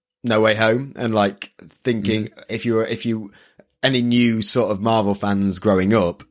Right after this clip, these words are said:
Speaker 1: i-, like, in the young teens and stuff who haven't seen the original Spider-Man,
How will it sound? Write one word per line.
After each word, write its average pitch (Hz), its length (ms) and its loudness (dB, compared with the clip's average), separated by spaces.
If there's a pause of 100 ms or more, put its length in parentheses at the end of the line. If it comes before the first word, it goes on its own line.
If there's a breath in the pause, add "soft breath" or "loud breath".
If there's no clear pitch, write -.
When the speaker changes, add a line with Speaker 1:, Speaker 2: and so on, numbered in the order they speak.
(320)
Speaker 1:
i-, 80 60 -6 (320)
like, 95 220 -2
in 98 140 0
the 95 140 2
young 95 240 0
teens 107 340 0
and 87 140 -6
stuff 85 160 -4
who 90 100 -4
haven't 95 220 -2
seen 85 220 -6
the 85 100 -4
original 87 340 -4
Spider-Man, 87 580 -2